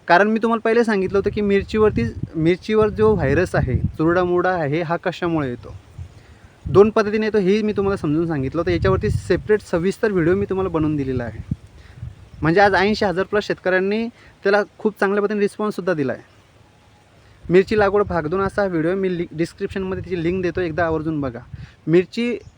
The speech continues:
तरी मी आता short but sweet सांगतो की मिरची लागवड करत असताना जो काही चुरडामुरडा व्हायरस आहे, या दोन पद्धतीने येतो.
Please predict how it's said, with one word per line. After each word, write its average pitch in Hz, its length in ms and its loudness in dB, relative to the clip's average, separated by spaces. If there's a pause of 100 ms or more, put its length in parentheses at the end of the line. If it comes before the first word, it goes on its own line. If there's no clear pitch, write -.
(200)
तरी 196 100 4
मी 233 140 0
आता 190 360 -2
short 160 260 2
but 202 160 2
sweet 214 180 -2
सांगतो 156 500 -2 (440)
की 208 60 0
मिरची 196 320 4
लागवड 214 280 6
करत 208 240 0
असताना 151 560 -2 (260)
जो 165 100 0
काही 226 160 0
चुरडामुरडा 190 560 4
व्हायरस 151 320 0
आहे, 180 260 -2
या 185 100 2
दोन 196 260 2
पद्धतीने 156 420 -2
येतो. 131 240 -4